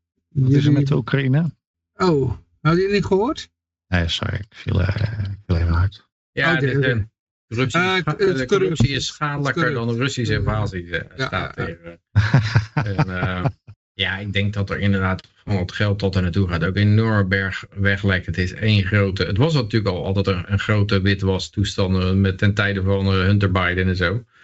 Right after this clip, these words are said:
Speaker 3: En, en er waren geloof ik vier democratische politici die allemaal kinderen hadden die daar in een, eh, boordfunctie zaten, no-show en, eh, binnenlopen.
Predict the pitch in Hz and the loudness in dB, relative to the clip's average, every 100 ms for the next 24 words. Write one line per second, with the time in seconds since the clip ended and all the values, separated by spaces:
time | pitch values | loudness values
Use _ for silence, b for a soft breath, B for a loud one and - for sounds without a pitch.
0 | B B 110 104 101 113 107 104 107 107 | B B -2 0 0 0 0 0 2 0
1 | 104 - 143 139 123 120 113 113 113 104 | 0 2 2 4 2 2 0 0 -2 -4
2 | 117 120 117 110 113 113 - 139 117 107 | -2 0 0 0 2 0 0 2 4 2
3 | 104 147 127 107 107 107 104 104 104 104 | 2 0 0 0 0 2 2 2 2 2
4 | 110 104 101 101 101 98 113 117 110 107 | 2 4 6 4 4 2 2 0 0 0
5 | 101 104 95 98 92 95 98 101 101 - | 2 2 0 0 -2 0 2 2 2 0
6 | 107 98 95 92 92 95 92 92 101 98 | 0 0 -2 0 2 2 2 2 2 2
7 | 92 92 90 - | 0 -2 -4 -12